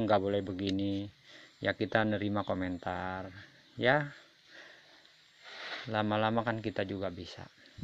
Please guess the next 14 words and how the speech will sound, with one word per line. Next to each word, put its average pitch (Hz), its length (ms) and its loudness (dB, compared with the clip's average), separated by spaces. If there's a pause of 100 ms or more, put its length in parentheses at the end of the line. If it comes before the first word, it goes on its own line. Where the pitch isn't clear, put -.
(280)
Ya, 127 160 10
sekian 139 400 6
dulu 143 160 10
ya, 165 160 12 (640)
eh, 113 160 6
pembahasan 104 1120 4
tentang, 104 560 4
eh, 104 360 2 (200)
bonsai 107 640 4
pohon 107 480 2
wareng 104 320 4
bintang. 110 480 6 (880)
Semoga 107 960 8 (320)
<clears throat> - 880 -8